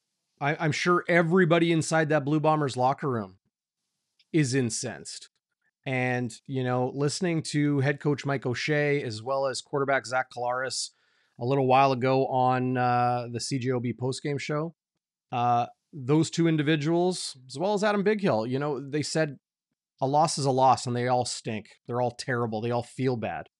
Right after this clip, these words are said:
I get that for the mentality of, of a football team that needs to go out next week and beat Edmonton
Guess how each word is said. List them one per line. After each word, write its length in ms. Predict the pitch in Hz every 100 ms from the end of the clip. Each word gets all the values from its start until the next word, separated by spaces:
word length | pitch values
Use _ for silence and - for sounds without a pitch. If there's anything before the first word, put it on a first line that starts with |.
| _ _ _ _ _ -
I 140 | 175
get 500 | 160 117 143 170 -
that 300 | 120 113 117
for 200 | - 143
the 80 | 131
mentality 720 | 127 123 120 135 143 160 165
of, 200 | 156 110 -
of 160 | 131 117
a 60 |
football 500 | - - 165 143 110
team 320 | - 120 98 98
that 160 | 120 120 _
needs 340 | 135 147 165 -
to 80 | 160
go 220 | 143 139
out 220 | 151 156
next 260 | 135 - 127
week 320 | 127 123 - _ _ _ _ _ -
and 240 | 135 131 120
beat 220 | 160 139
Edmonton 640 | 151 147 127 135 123 117